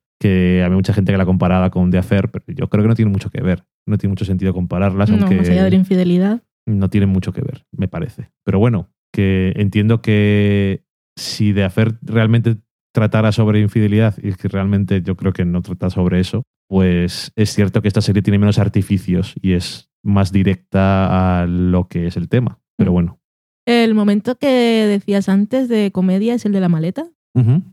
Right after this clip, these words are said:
Speaker 2: Ok.
Speaker 1: Yo le digo comedia porque a mí me, a mí me hace gracia.
Speaker 2: Sí, hace gracia.
Speaker 1: Pero no es gracioso para ella, obviamente.
Speaker 2: Pero sí para el espectador y creo que ellos lo saben.
Speaker 1: Sí,
Speaker 2: Entonces
Speaker 1: por eso
Speaker 2: siempre
Speaker 1: la-, los británicos yo creo que les gusta siempre meter un poquito ahí de...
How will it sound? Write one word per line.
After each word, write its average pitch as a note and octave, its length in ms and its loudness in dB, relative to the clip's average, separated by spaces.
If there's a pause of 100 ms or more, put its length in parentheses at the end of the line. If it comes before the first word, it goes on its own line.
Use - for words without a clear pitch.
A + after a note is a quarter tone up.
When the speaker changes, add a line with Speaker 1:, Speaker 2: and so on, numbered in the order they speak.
Speaker 2:
Ok. F3+ 180 -12 (300)
Speaker 1:
Yo A#2+ 140 0
le B2 60 4
digo B2 140 2
comedia G#2+ 380 2
porque - 240 -10
a F#2 40 -6
mí G2+ 100 -4
me, G#2+ 160 -2
a - 60 0
mí G#2 100 0
me G#2+ 80 2
hace G2 140 -2
gracia. F#2 320 0
Speaker 2:
Sí, G#3 400 0
hace F#3 260 -10
gracia. D#3+ 300 -12 (140)
Speaker 1:
Pero F2+ 560 2
no F2+ 500 2
es F#2 100 0
gracioso F#2+ 600 -2
para F2 260 -2
ella, E2+ 260 -4 (160)
obviamente. F2+ 540 -2 (460)
Speaker 2:
Pero A3+ 160 2
sí G3+ 120 0
para A3+ 140 0
el A#3+ 80 2
espectador G3 460 -2
y G#3+ 40 -4
creo G3 200 -2
que G3 100 0
ellos F#3+ 120 2
lo E3+ 140 -2
saben. D#3+ 440 -8 (160)
Speaker 1:
Sí, - 160 0 (120)
Speaker 2:
Entonces E3+ 80 -14
Speaker 1:
por B2+ 140 2
eso B2 60 2
Speaker 2:
siempre A2+ 300 2
Speaker 1:
la-, G2 160 -2
los A2+ 140 2
británicos A2 440 2
yo A2+ 100 2
creo A2+ 140 2
que - 80 -4
les F#2+ 120 2
gusta G2 260 -2
siempre G2 380 0
meter F#2+ 240 2
un F#2 80 -2
poquito F#2 520 0
ahí F#2 160 2
de... F2+ 580 0